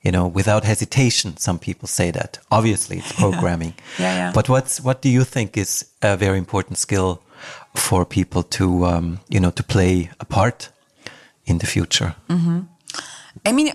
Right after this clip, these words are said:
Speaker 2: yeah, programming, I think, you know, without me wanting it, learning, pro-, I just learn it because I, it's a side effect. I'm not a, I'm not a coder, but I can read some sort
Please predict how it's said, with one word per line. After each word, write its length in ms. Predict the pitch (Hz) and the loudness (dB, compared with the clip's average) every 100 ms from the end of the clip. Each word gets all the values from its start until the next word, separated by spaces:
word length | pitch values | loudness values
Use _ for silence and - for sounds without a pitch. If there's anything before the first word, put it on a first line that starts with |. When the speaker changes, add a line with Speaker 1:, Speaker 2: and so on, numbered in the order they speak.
| - | -4
Speaker 2:
yeah, 200 | 208 220 | -2 -2
programming, 580 | - 240 220 202 196 160 180 | -4 -12 -8 -8 -8 -10 -12
I 40 | |
think, 260 | 170 226 - | -8 -10 -8
you 40 | |
know, 140 | 185 180 - - | -6 -6 -8 -10
without 460 | 185 190 180 175 170 _ _ _ | -4 0 0 -2 -6 _ _ _
me 240 | 185 196 208 | -2 0 0
wanting 540 | 165 180 202 - 175 | -2 -2 -4 -2 -2
it, 180 | 160 156 | -2 -2
learning, 300 | 165 180 220 | 0 0 -2
pro-, 160 | - - | -8 -2
I 140 | 147 | 0
just 280 | 151 196 - | 0 -4 -2
learn 200 | 175 180 | 0 0
it 120 | 180 | -2
because 360 | - 170 180 165 | -8 -4 -4 0
I, 140 | 160 | -2
it's 200 | 156 151 | -2 -4
a 60 | - | -4
side 280 | - 160 165 | -2 0 -2
effect. 480 | 160 151 - - - _ _ _ _ _ _ - | -2 -4 -6 -10 -16 _ _ _ _ _ _ -6
I'm 260 | 160 160 | -2 2
not 140 | 170 156 | 2 2
a, 160 | - | 0
I'm 60 | 165 | -2
not 140 | 156 | -2
a 20 | 151 | -4
coder, 640 | - 180 160 139 160 165 _ _ _ | -2 0 0 -4 -6 -10 _ _ _
but 160 | 160 156 | -2 -2
I 60 | |
can 420 | 151 175 156 156 | -2 -2 -2 -2
read 340 | 160 165 160 - | 0 -2 -2 -4
some 680 | - - - - - 165 156 | -2 -2 -2 -2 0 0 -2
sort 420 | - 160 156 | -2 -2 -4